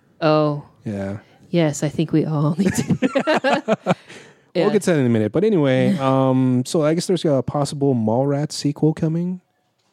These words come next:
Speaker 1: Oh, Kevin Smith?
Speaker 2: Yeah.
Speaker 1: Is he doing it? I
Speaker 2: Yeah.
Speaker 1: thought he was, like, done with movies or something.
Speaker 2: Yeah, so I guess he has
Speaker 1: <laughs>
Speaker 2: that, uh,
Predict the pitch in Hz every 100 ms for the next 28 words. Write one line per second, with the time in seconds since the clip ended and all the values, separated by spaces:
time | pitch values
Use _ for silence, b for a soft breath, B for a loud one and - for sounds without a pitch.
0 | _ 190 240 175 156 - 180 185 196 -
1 | 208 349 123 196 147 101 107 _ - 170
2 | 185 196 226 277 370 - 180 262 269 240
3 | 202 185 143 - 226 160 175 190 160 170
4 | 175 156 139 139 139 202 208 123 - 175
5 | 151 160 196 220 170 185 - 165 151 -
6 | 143 135 135 131